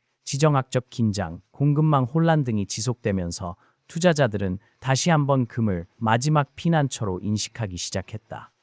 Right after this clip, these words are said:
한국 시장에서도 이 흐름은 예외가 아니다. 특히 최근 원화 약세가 이어지며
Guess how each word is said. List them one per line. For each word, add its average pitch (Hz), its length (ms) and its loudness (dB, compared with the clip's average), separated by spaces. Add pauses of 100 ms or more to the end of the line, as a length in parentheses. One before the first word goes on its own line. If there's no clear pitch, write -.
(280)
한국 185 400 2
시장에서도 110 760 0
이 120 180 -2
흐름은 135 540 0
예외가 95 440 0
아니다. 82 440 -8 (460)
특히 123 500 -2
최근 170 380 2
원화 127 400 4
약세가 107 440 -2
이어지며 92 600 -4